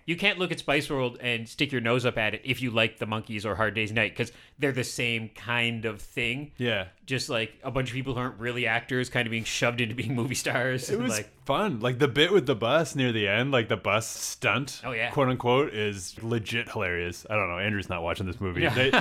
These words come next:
Speaker 2: it's straight up just, like, a little dinky car bus, and they're like, "Then
Speaker 1: Yeah.
Speaker 2: we went the bus over a bridge," and it just shows, like, a little bus, like, go over a bridge, and, like, that was the special effect.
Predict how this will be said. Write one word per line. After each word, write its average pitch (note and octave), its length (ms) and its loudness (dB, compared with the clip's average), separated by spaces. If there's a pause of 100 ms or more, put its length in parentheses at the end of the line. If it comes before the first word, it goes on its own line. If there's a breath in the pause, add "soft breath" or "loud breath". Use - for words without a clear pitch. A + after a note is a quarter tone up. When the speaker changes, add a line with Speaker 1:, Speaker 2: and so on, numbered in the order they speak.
(100)
Speaker 2:
it's E3 160 4
straight D#3 260 4
up D3+ 160 4
just, C#3 260 2
like, C3+ 220 2
a C3+ 80 0
little B2+ 280 2
dinky A#2+ 440 -2
car A#2+ 240 0
bus, A2 420 0
and C3+ 140 0
they're C3+ 120 0
like, B2+ 200 0
"Then F#3+ 180 2
Speaker 1:
Yeah. F#3+ 40 0
Speaker 2:
we E3+ 120 6
went D#3+ 200 2
the D3+ 80 0
bus E3+ 240 4
over E3 260 4
a C#3+ 60 8
bridge," D3 420 6
and C3 160 2
it C3 60 2
just C3 180 -4
shows, B2+ 300 2
like, B2+ 120 2
a B2+ 40 2
little A#2+ 260 2
bus, A#2 320 0
like, A2+ 200 2
go A2 180 2
over A#2+ 240 4
a A2+ 40 2
bridge, A2 380 0
and, A#2 120 0
like, G2+ 160 -4
that A2+ 100 -2
was G#2 140 -8
the A#2+ 80 -4
special G2+ 480 -4
effect. G2 440 -6